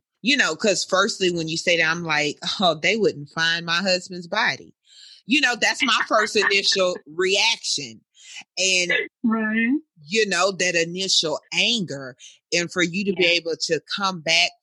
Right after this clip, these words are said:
Speaker 1: from that to having the strong marriage you have today, that's definitely something, you know, to be said. I mean,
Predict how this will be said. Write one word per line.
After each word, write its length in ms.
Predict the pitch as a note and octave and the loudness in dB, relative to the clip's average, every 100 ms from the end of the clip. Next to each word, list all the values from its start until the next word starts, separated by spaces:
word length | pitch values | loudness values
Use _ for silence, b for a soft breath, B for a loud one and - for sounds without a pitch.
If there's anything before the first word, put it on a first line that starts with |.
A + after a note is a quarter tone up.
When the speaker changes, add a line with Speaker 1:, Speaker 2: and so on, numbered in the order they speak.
| _ | _
Speaker 1:
from 560 | F3 D#3+ D3+ D3 C#3+ C#3+ _ _ _ _ _ C#3 | -2 0 0 -4 -14 -20 _ _ _ _ _ _
that 320 | F3 F3+ F3 - _ _ _ _ _ _ - | 2 4 2 0 _ _ _ _ _ _ -10
to 120 | F3 | -4
having 320 | E3+ F3+ E3 | 0 0 -2
the 80 | D3+ | -4
strong 340 | D3 F#3 E3+ E3+ | -2 0 -2 0
marriage 360 | E3 E3 D#3 | 0 2 0
you 120 | E3+ D#3+ | -4 0
have 240 | D#3 C#3+ | 0 0
today, 520 | - C3+ D#3+ A#3 A3 | -6 0 0 2 -2
that's 440 | E3 D#3 D#3 - - _ _ _ | -2 -2 -2 -12 -20 _ _ _
definitely 500 | D#3+ D#3+ F3 D#3+ D3 | 0 0 0 -8 -6
something, 540 | D#3+ E3+ D#3 - D3+ D3 B B B B _ _ _ | -6 -4 -4 -6 -8 -10 B B B B _ _ _
you 200 | - C#3+ | -10 -4
know, 380 | D#3+ D3 C#3+ F3 - - | 0 0 -2 -10 -16 -8
to 120 | E3 | -4
be 140 | C#3+ | -2
said. 400 | C3+ F#3+ F3 C#3 - | -2 2 2 2 0
I 40 | E3+ | -2
mean, 180 | F3 | -2